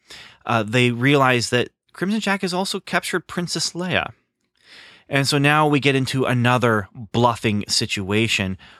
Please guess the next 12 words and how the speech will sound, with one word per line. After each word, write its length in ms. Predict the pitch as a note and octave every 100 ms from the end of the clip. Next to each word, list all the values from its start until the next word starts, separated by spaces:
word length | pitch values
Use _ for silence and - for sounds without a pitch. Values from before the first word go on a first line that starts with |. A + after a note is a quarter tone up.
| _
where 160 | A2+
Crimson 340 | G#2+ E3+ E3+ C#3+
Jack 200 | B2 A2+
doesn't 300 | B2+ A2+ G#2+
know 220 | A2+ A#2+
Han 240 | A2 G#2
Solo's 600 | G2+ - G#2 G2+ F#2+ F#2+
connection 640 | - G#2 G2 A2+ A#2+ - G#2
with 180 | F#2 -
Princess 360 | G2+ - F2+
Leia. 440 | F2 A2+ B2+ E2+ B1+ _ - - _ _ _ _
So 520 | - D#3+ D#3 D#3 D3